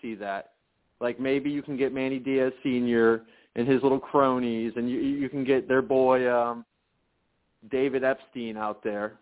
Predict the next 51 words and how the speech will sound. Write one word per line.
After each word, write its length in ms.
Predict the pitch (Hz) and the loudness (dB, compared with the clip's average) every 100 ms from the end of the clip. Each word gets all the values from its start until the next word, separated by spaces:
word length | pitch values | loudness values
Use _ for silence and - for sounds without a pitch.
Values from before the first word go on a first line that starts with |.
| - | -8
you 160 | 127 | -2
know. 280 | 113 104 107 - - | 0 0 -4 -8 -4
May-, 160 | 127 | -2
maybe, 440 | 127 131 131 131 110 | 2 4 4 0 -2
maybe 300 | 127 131 131 | 0 2 2
they 180 | 127 | 2
can 280 | 131 131 120 | 0 -2 -4
be, 260 | 113 120 117 | 0 0 0
you 140 | 113 | 0
know, 180 | 110 110 | -2 -2
in 100 | 110 | -4
the 60 | 107 | -4
stands, 440 | - 117 110 110 107 | 2 2 4 0 0
and 100 | 110 | -2
we 100 | 110 | 0
can 120 | 113 | 0
have 280 | 113 107 - | 2 2 4
thirty-five 500 | 117 110 113 107 104 | 2 2 4 2 4
thousand 300 | 110 104 98 | 4 4 -2
people, 360 | 120 117 104 104 | -8 -6 -4 -4
but 100 | 98 | -2
only 260 | 110 104 - | -4 -6 0
five. 300 | 107 98 101 _ _ _ _ _ _ _ - | 4 4 2 _ _ _ _ _ _ _ -4
I 140 | 123 123 | 0 2
mean, 300 | 127 120 - | 0 -4 -6
let, 260 | 131 151 - | 0 0 2
let's 180 | 190 - | -2 -2
be 120 | 165 | -2
real 260 | 120 120 104 | 2 2 2
here. 220 | 101 95 | -4 -4
This 120 | 135 - | -4 -4
is, 160 | - | -2
this 120 | 147 175 | -2 -2
is 120 | 165 | -4
a 80 | 135 | -6
joke. 400 | 113 117 113 117 - _ _ _ _ | 0 2 2 0 -8 _ _ _ _
I'm, 160 | - 135 | -6 -2
I'm 200 | 131 117 | -2 -2
sorry 360 | - 143 143 139 | 0 2 2 -2
to, 140 | 127 | -6
to 220 | - - 113 | -12 -16 -12
say 180 | 127 127 | -8 -8
it 80 | 123 | -8
to 80 | 123 | -10
you, 100 | 113 | -10
Gary, 360 | 127 123 120 | -6 -6 -6
but, 340 | 98 104 98 - | -10 -10 -12 -10
uh, 220 | 107 98 - | -8 -8 -8
Team 200 | 208 180 | -6 -4
Matt 220 | 135 123 - | -2 -2 0
Shodell, 480 | 117 107 120 120 | 0 4 6 4